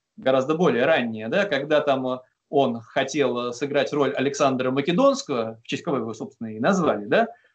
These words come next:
э, стать таким новым покорителем мира, а все закончилось разгромом, ему пришлось с поля битвы бежать, как рассказывали злопыхатели, нашли его рыдающим, практически одного, под деревом.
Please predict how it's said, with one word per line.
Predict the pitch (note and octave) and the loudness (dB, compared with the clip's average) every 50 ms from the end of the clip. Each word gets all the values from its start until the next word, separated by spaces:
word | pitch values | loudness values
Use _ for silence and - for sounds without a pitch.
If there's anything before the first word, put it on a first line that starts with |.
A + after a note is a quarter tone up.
| _ _ _ _ _ _ _ | _ _ _ _ _ _ _
э, | - C3 B2+ | -18 -16 -16
стать | - - - C3+ C3 - | -10 -4 -2 -2 -2 -2
таким | - B2+ - - B2 B2 | -4 -8 -8 -6 -6 -4
новым | B2 B2+ C3+ C#3+ B2+ A#2+ A#2 A2 A2 | -2 0 2 2 2 2 2 -2 -2
покорителем | G#2+ - B2+ - C#3 D#3+ A#3 B3+ A3+ - F3+ D3+ D3 D3+ | -4 -4 0 2 2 2 2 0 0 0 0 0 0 0
мира, | D#3 D#3 D3+ C#3 C3+ C3+ C3 - - _ _ _ _ _ _ | 0 0 0 2 2 2 0 -4 -8 _ _ _ _ _ _
а | - A#2+ | 0 0
все | A#2+ - F3+ | 0 0 0
закончилось | E3 F#3+ F3+ F#3 F#3+ F#3 - F3+ F3 F3 F3 | 0 0 0 0 0 0 2 2 0 2 2
разгромом, | F3 F3+ E3+ E3+ E3 G3 B3 C4 A#3+ F#3+ D#3 | 2 2 2 2 0 2 4 4 4 4 2
ему | D3 D#3 E3+ E3+ | 0 -2 -2 -4
пришлось | - E3+ E3+ - F#3 F3+ F3+ - | -4 -6 -4 -2 -2 -2 -2 -4
с | - - | -8 -10
поля | - - F#3 F#3 F3+ E3 D#3+ D#3+ D#3 | -4 -2 0 0 0 0 0 -2 -2
битвы | D#3+ F#3+ F#3+ - C#3+ C#3+ C#3 | -2 -4 -4 -2 0 -2 0
бежать, | C3+ C#3+ C#3+ C#3 F3+ A3+ B3 B3 A#3+ - - - C#3 - _ | 2 2 2 2 4 4 2 2 0 -4 -10 -14 -16 -10 _
как | - B2+ - | -6 -6 -2
рассказывали | - C#3+ C#3 C#3 - - C#3 C3 B2+ C3 B2+ B2 B2 | -2 -2 -2 -2 -2 -2 -2 -2 -2 -4 -4 -4 -4
злопыхатели, | A#2 B2+ C3 - - C#3 - D#3+ C#3+ C3+ C3+ C3 | -4 -6 -6 -4 -6 -2 -2 -2 -2 -2 -2 -4
нашли | B2+ C3 C3+ - - D#3 D3+ | -4 -4 -4 -4 -4 -2 0
его | C#3+ C3+ C3+ B2+ | 0 0 0 0
рыдающим, | B2+ C3+ C3+ D3 G#3 A#3 G#3+ F#3 - - C#3 B2 | 0 0 2 2 4 4 4 2 0 -2 -4 -4
практически | A#2+ C3+ C3+ - D3 B2 - - - - | -4 -4 -6 -6 -8 -10 -10 -6 -2 0
одного, | C3+ B2+ B2+ C3+ C3+ C#3 F3+ G3+ A3 | 0 0 2 2 2 4 4 4 4
под | G#3+ G#3+ C3+ B2+ B2+ | 4 2 0 0 0
деревом. | C3+ F#3+ A#3 A#3 F#3+ D3+ C3+ - | -2 -4 -2 -2 0 -2 -2 -4